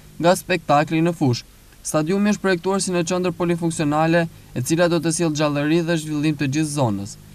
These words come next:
Sheshet për qark do të jenë strukturë një tjetër fytyre, qendra tregtare, ambiente për argëtim familjar dhe fëmijët, lokale, restorante, zyra për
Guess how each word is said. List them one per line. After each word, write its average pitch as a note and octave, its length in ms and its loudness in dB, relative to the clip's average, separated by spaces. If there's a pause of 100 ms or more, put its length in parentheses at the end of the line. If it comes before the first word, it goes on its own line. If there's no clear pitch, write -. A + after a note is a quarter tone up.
(200)
Sheshet F3+ 460 0
për D#3+ 160 2
qark C#3+ 240 0 (260)
do D#3+ 140 -2
të E3 140 2
jenë F3+ 120 0
strukturë F3 480 0 (140)
një F3 160 2
tjetër E3+ 320 0
fytyre, D3 400 0 (400)
qendra E3 340 2
tregtare, D3 540 2 (320)
ambiente D3 340 2
për E3 160 2
argëtim D#3+ 380 0
familjar D3 560 2
dhe D3 100 -4
fëmijët, D#3 480 0 (240)
lokale, C#3+ 400 2
restorante, C#3+ 580 -2
zyra C#3+ 380 0
për C#3+ 220 -4